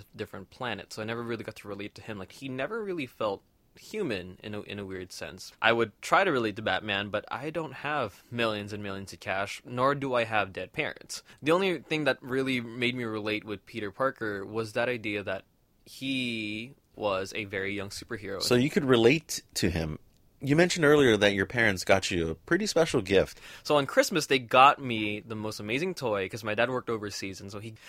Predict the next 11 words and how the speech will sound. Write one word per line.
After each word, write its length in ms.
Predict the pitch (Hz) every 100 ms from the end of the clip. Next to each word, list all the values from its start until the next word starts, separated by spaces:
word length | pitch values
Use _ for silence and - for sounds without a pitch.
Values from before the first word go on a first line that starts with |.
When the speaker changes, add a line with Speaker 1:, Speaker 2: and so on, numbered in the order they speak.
| - -
Speaker 1:
it 60 | 127
was 180 | 127
a 60 | 123
Spider-Man 680 | - - 165 214 202 170 -
action 360 | 135 - 131
figure. 200 | - 98
It 40 | 95
was, 120 | 98
like, 160 | 98
this 160 | 110 101
big, 540 | - 104 120 131 117